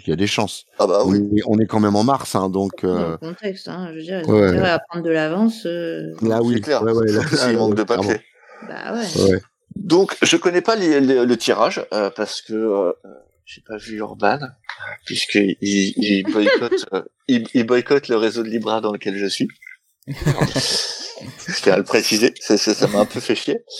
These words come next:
Speaker 2: Euh, donc, j'ai, j'ai pas plus d'informations que, que ça, parce que j'en voulais. Euh, donc, j'en ai pas eu. Euh, d'un point de vue libraire, moi, globalement, euh, je me dis où est-ce que je vais les foutre, et en plus, je me dis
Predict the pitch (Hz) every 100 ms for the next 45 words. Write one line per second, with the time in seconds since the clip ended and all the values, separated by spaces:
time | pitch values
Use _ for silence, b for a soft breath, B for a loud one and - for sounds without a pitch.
0 | B B - 107 113 110 110 120 117 120
1 | 117 120 117 135 117 113 - 117 135 147
2 | - 156 165 156 151 143 - 143 131 135
3 | 127 - 139 131 120 110 110 - 113 -
4 | - - - 117 104 98 104 120 190 B
5 | B B B - 107 - 107 107 104 104
6 | 95 101 101 - 98 117 160 170 - -
7 | 113 117 117 123 120 120 123 123 _ _
8 | _ _ _ _ _ _ _ _ _ _
9 | _ _ _ _ _ _ - 127 123 185
10 | 147 190 180 165 170 196 160 135 131 131
11 | 131 151 170 - 104 104 123 120 151 127
12 | - 113 123 113 113 - - - 107 117
13 | 139 - 107 - 175 - 113 117 151 170